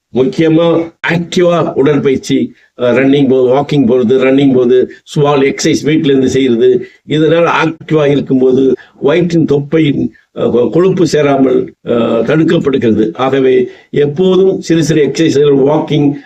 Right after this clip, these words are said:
ரன்னிங், இது போன்ற எக்ஸர்சைஸை தொடர்ந்து செய்து வந்தால் உங்க தொப்பை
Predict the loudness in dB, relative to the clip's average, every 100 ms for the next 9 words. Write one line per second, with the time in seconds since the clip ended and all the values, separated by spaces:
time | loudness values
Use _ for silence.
0 | -6 -2 0 2 2 2 2 2 2 2
1 | 2 0 0 0 2 2 0 0 0 2
2 | 0 0 0 2 2 0 -2 0 -2 -4
3 | -10 _ -6 -2 0 -2 0 -4 -2 -2